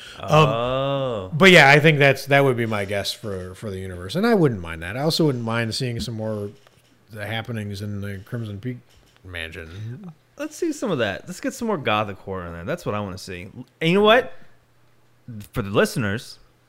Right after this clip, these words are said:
Speaker 2: let us know what you think
Speaker 1: Yes.
Speaker 2: with a five-star review on iTunes, or my
Speaker 1: Yeah.
Speaker 2: favorite, I actually, I actually prefer this. Screenshot it, tag us on your Insta stories.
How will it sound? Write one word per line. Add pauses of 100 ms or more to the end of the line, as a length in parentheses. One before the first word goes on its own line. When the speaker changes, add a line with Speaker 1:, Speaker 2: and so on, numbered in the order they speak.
(200)
Speaker 2:
let
us
know
what
you
think
Speaker 1:
Yes.
Speaker 2:
with
a
five-star
review
on
iTunes,
or
my
Speaker 1:
Yeah.
Speaker 2:
favorite,
I
actually,
I
actually
prefer
this.
Screenshot
it,
tag
us
on
your
Insta
stories.